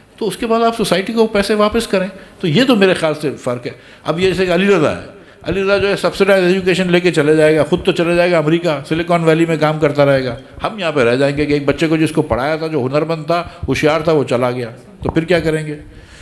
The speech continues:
तो इसलिए इसके ऊपर कर्ज डालो कि एक जब मैं, हालांकि इधर university में बैठा हूँ, बारह जमात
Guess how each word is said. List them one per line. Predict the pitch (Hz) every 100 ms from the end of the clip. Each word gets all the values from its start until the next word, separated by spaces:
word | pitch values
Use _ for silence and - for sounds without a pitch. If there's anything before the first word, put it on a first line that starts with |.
| - -
तो | 175
इसलिए | 185 190 220 226 240 - - - -
इसके | 143 143
ऊपर | 185 151 160
कर्ज | 143 147 165
डालो | 143 160 - - - - _ _ _ _ _ - - - - - - -
कि | 131 - -
एक | 110 101
जब | 123 107 - -
मैं, | 156 214 - - -
हालांकि | 127 175 208
इधर | 196 208
university | 190 202 202 247
में | 196
बैठा | 139 127
हूँ, | 98 - - - - 110 - - - - - - - - - - 104
बारह | 104 156 233
जमात | 214 202 202 202